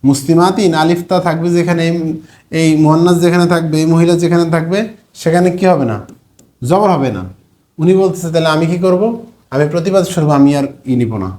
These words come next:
কি নিবে না উনি, উনি আবার কাজটা নিবে না, জর নিবে না। ওনার নাম হচ্ছে কি একই, ইখতাসু বি গায়রিল মুনসারিফ, ওনার নাম হচ্ছে গায়রি মুনসারিফ। এই যে গায়রি মুনসারিফ মহোদয়, এই গায়রি মুনসারিফ মহোদয় কি নিবে না?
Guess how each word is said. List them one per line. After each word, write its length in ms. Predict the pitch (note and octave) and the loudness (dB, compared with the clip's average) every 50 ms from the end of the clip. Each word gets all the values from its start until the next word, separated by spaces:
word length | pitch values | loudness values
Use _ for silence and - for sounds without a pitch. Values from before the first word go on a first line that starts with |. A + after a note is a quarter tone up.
| - _ _ _ _ _ _ _ _ _ _ _ _ _ _ | -18 _ _ _ _ _ _ _ _ _ _ _ _ _ _
কি 80 | - C3+ C3+ | 0 0 2
নিবে 120 | B2+ B2 A2+ | 2 2 0
না 60 | A2 A2 | 0 -2
উনি, 120 | G#2 G2 F#2+ F#2+ - _ _ _ _ | -4 -6 -8 -10 -14 _ _ _ _
উনি 100 | F3+ F3+ F#3 F#3 | 0 2 4 4
আবার 120 | F3+ E3+ - | 2 2 0
কাজটা 200 | D#3 D3 - C#3 A#2 | -2 -2 -2 -4 -6
নিবে 140 | A2 G2+ G2 F#2 | -4 -6 -6 -8
না, 40 | F#2 F#2 - _ _ _ _ _ _ _ _ _ _ | -10 -12 -14 _ _ _ _ _ _ _ _ _ _
জর 200 | A2 A#2 C#3+ - - C3+ | -2 0 2 2 2 0
নিবে 140 | A#2+ A2 G2+ | 0 -2 -6
না। 60 | G2 F#2 - - _ _ _ _ _ | -8 -12 -14 -18 _ _ _ _ _
ওনার 200 | C#3 C#3+ D3+ D#3 D#3+ | -2 0 0 2 0
নাম 80 | E3 E3 | 0 0
হচ্ছে 160 | E3 D#3+ - F3 D#3+ | -2 -2 -4 -4 -2
কি 60 | F3 F3 E3 | 0 -2 -2
একই, 180 | E3+ G3 G#3+ A#3 - - _ _ - C3 D3 | -2 -4 -6 -8 -10 -14 _ _ -4 -2 -2
ইখতাসু 420 | D#3 D3+ D3+ - F#3 F3+ F3+ - F#3 D3 | -2 -2 -2 -2 -2 -2 -2 -2 -2 0
বি 80 | C#3 C3+ A#2+ | 0 0 2
গায়রিল 260 | C3+ C3+ C3+ C#3 C3+ B2 A2 | 2 2 2 2 0 -2 -2
মুনসারিফ, 420 | G2 F#2 - - F2 E2+ F2 F2 - - _ _ _ _ _ _ _ _ _ _ | -6 -8 -10 -12 -14 -14 -16 -18 -20 -20 _ _ _ _ _ _ _ _ _ _
ওনার 160 | A#2 A#2+ A#2+ B2 | -6 -4 -4 -2
নাম 80 | C3+ C3+ | -2 -4
হচ্ছে 140 | C3 C3+ D3 B2+ | -4 -4 -2 0
গায়রি 160 | B2 A#2 A#2+ A2+ G#2+ | 0 0 0 -2 -4
মুনসারিফ। 320 | G#2 G#2 - F#2 - - _ _ _ _ _ - _ - - _ D#3+ | -6 -8 -10 -16 -18 -18 _ _ _ _ _ -20 _ -20 -12 _ -2
এই 60 | E3 F3 | 0 2
যে 60 | F3+ E3 D3 | 2 2 2
গায়রি 220 | E3+ F3 F#3+ G#3 G#3 | 2 2 2 2 0
মুনসারিফ 320 | G3+ G3 F#3+ G#3+ G#3 G#3 G3 F#3+ | 0 0 0 0 -2 0 0 0
মহোদয়, 340 | E3+ D#3+ C#3+ C#3+ D3+ - - - - - - _ _ _ _ _ - _ _ _ _ _ _ _ _ _ _ _ _ _ _ _ _ _ _ _ _ _ _ _ _ _ | 0 2 2 2 0 0 -2 -6 -10 -14 -20 _ _ _ _ _ -20 _ _ _ _ _ _ _ _ _ _ _ _ _ _ _ _ _ _ _ _ _ _ _ _ _
এই 100 | F3 F3 D#3+ D3+ | 2 2 4 4
গায়রি 200 | E3 E3 F3+ G3 G3+ | 2 2 2 2 2
মুনসারিফ 300 | G3+ G3 G3 G#3 G3+ G3 G3 | 2 2 2 0 0 2 2
মহোদয় 280 | F#3+ F#3 F#3 F#3+ F#3 F3+ F3+ | 2 4 4 4 4 2 0
কি 60 | G3 F#3+ | 0 2
নিবে 140 | F#3+ F#3 F#3+ G3 | 2 2 2 0
না? 40 | G#3+ | -2